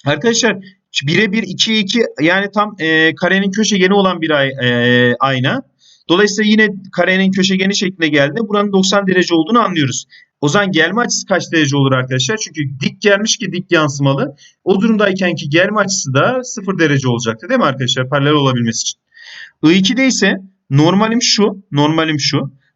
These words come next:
Bakın kırk beş derece yapıyor. Demek ki yine kırk beşte yansıyacağı için şöyle yansır. Bu durumdaykenki açı da kırk beş derece olacak. Yine benim normalim şu arkadaşlar. Çapraz, e, çapraz çiziyorum. Yine kırk beş derece olacağı için yine böyle yansıyacak. O da kırk beş derece olur.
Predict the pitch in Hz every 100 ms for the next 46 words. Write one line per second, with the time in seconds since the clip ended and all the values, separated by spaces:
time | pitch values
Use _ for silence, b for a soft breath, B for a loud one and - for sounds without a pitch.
0 | - 180 226 214 247 247 247 208 156 160
1 | 139 139 135 170 196 196 233 240 220 196
2 | 190 185 165 147 151 143 143 143 120 214
3 | 202 175 139 123 147 - b b - 220
4 | 240 233 208 196 180 185 185 - 233 233
5 | - 226 - 175 170 196 143 110 95 _
6 | b b b - 196 254 240 247 233 226
7 | 233 233 226 - 233 233 - - 151 156
8 | 151 139 180 - - 165 180 170 - -
9 | 160 165 - 156 170 165 - 143 123 151
10 | 269 b b - 170 254 233 190 202 190
11 | 190 175 165 143 143 135 131 175 226 196
12 | 160 147 143 143 226 247 _ _ - 196
13 | 208 196 - 165 139 151 139 123 131